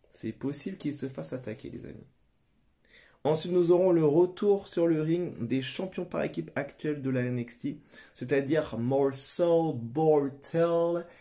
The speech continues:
et Fabian Ordner Imperium qui seront là. Ils vont faire le retour sur le ring. Euh, qu'est-ce qui va se passer ? Qui va-t-on, enfin, qui vont-ils affronter ?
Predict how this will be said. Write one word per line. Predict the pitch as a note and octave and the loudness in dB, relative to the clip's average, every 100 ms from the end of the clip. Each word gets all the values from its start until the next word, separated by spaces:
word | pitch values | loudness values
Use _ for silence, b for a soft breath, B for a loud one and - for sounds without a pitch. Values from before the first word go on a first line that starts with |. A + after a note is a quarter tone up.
| B B - | B B -4
et | C3 C#3+ | -2 -2
Fabian | - - F#3 F3+ D#3+ E3 D#3+ - - | -8 -2 2 4 4 2 2 -2 4
Ordner | E3 D#3+ D3+ D3+ D#3+ D#3 - _ _ _ _ _ - - _ - | 4 4 0 -2 -2 -4 -8 _ _ _ _ _ -12 -12 _ -2
Imperium | D3 D#3 D#3 - - F3 F#3+ F3+ D#3 D3+ E3 F3+ F3 E3 B B B B - | 0 0 -2 -8 -2 6 8 8 6 2 2 2 0 -4 B B B B -12
qui | D#3 | -8
seront | D#3+ E3+ D3+ C#3+ | -2 0 0 0
là. | C#3 C#3+ D3 - | 2 2 0 -6
Ils | B2 | -6
vont | A#2+ | -4
faire | B2 C#3 C3 | -4 -4 -2
le | A#2+ | -2
retour | A#2 B2+ D3+ D3 | -2 -4 -6 -8
sur | - - E3+ | -8 -2 0
le | D3 | 0
ring. | B2+ B2+ C#3+ C3 A2 b b b b b _ | -2 -2 -4 -6 -6 b b b b b _
Euh, | A2+ A#2 A#2 | 0 2 2
qu'est-ce | - F3+ F3+ | 0 -2 -4
qui | - C#3+ | -6 -4
va | C3 | -4
se | C3 | -6
passer ? | A2+ - B2 B2+ B2+ _ _ _ - | -10 -8 -6 -6 -8 _ _ _ -14
Qui | - E3 | -6 -4
va-t-on, | C#3 C#3 C#3+ D3 C3 - _ | -4 -6 -6 -8 -8 -12 _
enfin, | - G2+ - | -12 -12 -10
qui | - D3+ | -10 -8
vont-ils | C3 B2+ B2+ - D#3+ D#3+ B2+ | -6 -8 -8 -10 -6 -4 -4
affronter ? | - G#2+ - G#2+ - C3+ - | -4 -10 -10 -16 -10 -8 -8